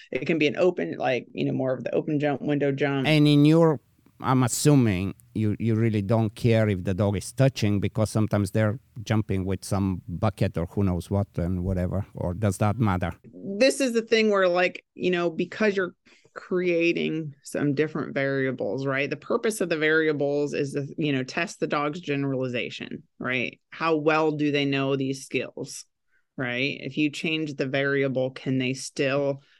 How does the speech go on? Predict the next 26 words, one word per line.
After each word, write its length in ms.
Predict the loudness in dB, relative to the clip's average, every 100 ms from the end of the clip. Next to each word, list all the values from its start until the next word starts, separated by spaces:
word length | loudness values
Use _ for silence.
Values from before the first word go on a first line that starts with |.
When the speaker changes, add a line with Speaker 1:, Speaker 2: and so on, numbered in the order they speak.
| _ _ _
Speaker 1:
be 240 | 0 2 2
sure 420 | -2 0 0 0
what 200 | -2 -4
you're 160 | -6
asking? 800 | -4 -4 -4 -8 -10 -8 -6 -10 -10 _ _ _ _ _ _ _ _ _ _ _ _ _ _ _ _
It's 240 | 2 2 2 _
also 800 | 4 4 4 4 6 6 6 2 -6 _ _
very 580 | -6 0 4 6 6 4
much 640 | 4 0 2 0 -2 -10 -8
testing 460 | -4 -6 -2 0
the 80 | 0
handler, 540 | 0 -2 -2 -8 -10 -14 _ _ _ _ _
right? 400 | -6 -2 -2 -4
Some 160 | -4 0
people 220 | 2 0
forget 500 | -2 -4 -2 -2 -2
that 240 | -2 -2 -2
or 80 |
they 160 | -2 0
don't 200 | -2 -2
realize 440 | -2 0 0 0
it 100 | 2
is 160 | 2 0
testing 560 | -6 -4 -4 -4 -2 -2
the 80 | -2
handler, 640 | -6 -6 -6 -10 -12